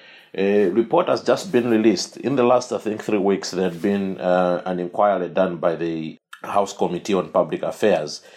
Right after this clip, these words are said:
uh, to look at, into the composition of the Electoral Commission and how they managed the elections. So that report have just been made, um, public this afternoon.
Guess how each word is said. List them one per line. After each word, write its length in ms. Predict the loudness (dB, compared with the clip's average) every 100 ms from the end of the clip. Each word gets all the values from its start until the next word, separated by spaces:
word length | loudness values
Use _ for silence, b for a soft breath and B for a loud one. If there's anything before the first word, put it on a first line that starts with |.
| B B _
uh, 280 | -2 0 0
to 120 | 0
look 180 | 0 2
at, 200 | 0 0
into 300 | -6 -4 -2
the 100 | -2
composition 720 | -2 -6 -6 -4 -4 -4 -4
of 160 | -4 -4
the 60 |
Electoral 360 | -2 -2 -4 -6
Commission 460 | -6 -8 -6 -6 -8
and 120 | -8
how 260 | 0 0 0
they 140 | -4
managed 400 | -6 -8 -8 -12
the 140 | -10
elections. 640 | -6 -6 -6 -10 -14 -18 -20 B B B
So 160 | -4 0
that 180 | 2 2
report 400 | 0 2 0 0
have 140 | -2
just 260 | -2 -4 -6
been 200 | -6 -2
made, 300 | -2 -4 -6
um, 340 | -2 0 0 -2
public 460 | -4 -2 -6 -6
this 180 | -8 -6
afternoon. 580 | -6 -4 -6 -4 -6